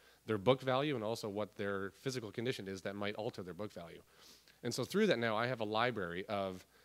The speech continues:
of how many H vac, so, like, in, in Canada alone, I know I have six hundred rooftop units that are all within seven and a half to ten tons.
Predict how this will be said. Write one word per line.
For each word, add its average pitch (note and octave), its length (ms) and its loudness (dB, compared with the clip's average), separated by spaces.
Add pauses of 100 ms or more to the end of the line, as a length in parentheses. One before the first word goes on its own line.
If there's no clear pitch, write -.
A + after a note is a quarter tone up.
(460)
of G#2 140 0
how C#3+ 120 0
many D#3 240 4
H C3 200 0
vac, A#2+ 140 -2
so, A#2 320 0 (180)
like, G#2 160 -2
in, A#2+ 340 2
in A#2 160 -2
Canada E3 280 2
alone, B2+ 200 4
I A2+ 80 4
know A2+ 220 2
I G#2+ 160 2
have G#2 420 -2 (1400)
six - 360 2
hundred D#3+ 300 2
rooftop C3 380 0
units A#2 220 -2
that A2 80 0
are A2 80 2
all A#2 100 4
within A2 260 -2
seven A#2 280 -2
and G#2+ 80 -4
a G2+ 40 -4
half A2 200 -4
to G#2 80 -10
ten F#2 220 -8
tons. - 340 -14